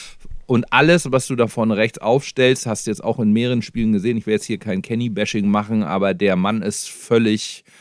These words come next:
der ist gar nicht in der Lage, einen Rechtsaußen überhaupt zu bedienen. Weder ihn frei zu spielen, noch ihn vernünftig in einem, in einem Dreierpass anzuspielen, kann er überhaupt nicht. Ähm,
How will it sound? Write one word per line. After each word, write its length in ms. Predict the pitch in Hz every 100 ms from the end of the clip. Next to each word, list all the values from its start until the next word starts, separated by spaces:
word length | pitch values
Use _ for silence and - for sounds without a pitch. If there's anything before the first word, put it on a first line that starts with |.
| _ _ _
der 80 | 104
ist 80 | 101
gar 140 | 117
nicht 100 | 113
in 100 | 117
der 140 | 104 101
Lage, 500 | 104 117 127 110 92
einen 220 | 87 90
Rechtsaußen 580 | 87 92 - 90 98 104
überhaupt 400 | 87 87 95 -
zu 120 | 104
bedienen. 500 | 92 90 107 135 135 110
Weder 240 | 107 104
ihn 160 | 104 92
frei 260 | - 131
zu 180 | - 156
spielen, 400 | - 151 156 160 - - -
noch 280 | - 113 113
ihn 160 | 120 110
vernünftig 560 | - 107 113 - 113
in 160 | 104 107
einem, 180 | 101 101
in 220 | 90 98
einem 260 | 95 98 95
Dreierpass 580 | 107 117 113 - 110
anzuspielen, 760 | - 139 - 123 - 120 117 113 - -
kann 160 | - 101
er 120 | 98
überhaupt 420 | 87 82 85 -
nicht. 220 | 90 - - - -
Ähm, 340 | 92 98 95